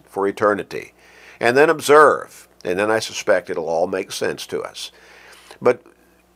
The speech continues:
God is God, one God, and yet three personalities. God the Father, God the Son, God the Holy Spirit. So when we look at Genesis chapter one and verse one, and it says, "In the beginning God created the heavens and the earth,"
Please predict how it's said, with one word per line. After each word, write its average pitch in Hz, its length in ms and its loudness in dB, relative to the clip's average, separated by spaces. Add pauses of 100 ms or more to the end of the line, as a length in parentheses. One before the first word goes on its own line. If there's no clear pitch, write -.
(200)
God 127 340 6
is 113 140 -6
God, - 540 0
one 156 340 4
God, 143 520 6
and 107 140 -2
yet 107 240 0
three 110 220 -6
personalities. 110 1040 -6 (200)
God 87 240 -2
the 104 80 -4
Father, 90 540 -2
God 92 240 -2
the 113 80 -8
Son, 82 480 -6
God 87 240 -2
the 92 100 -6
Holy 87 260 -6
Spirit. - 500 -8 (500)
So - 140 0
when 151 160 -2
we 156 120 0
look 190 220 2
at 147 80 -2
Genesis 135 460 0
chapter 123 420 2
one 117 300 2
and 92 320 -10
verse 143 380 -2
one, - 380 -8
and 113 140 -4
it 120 100 -8
says, 123 300 2
"In 127 140 -6
the 123 80 -2
beginning 120 500 0 (120)
God 113 600 6
created 117 640 0
the 101 120 -2
heavens 101 400 -2
and 87 120 -8
the 95 140 -2
earth," 127 380 -2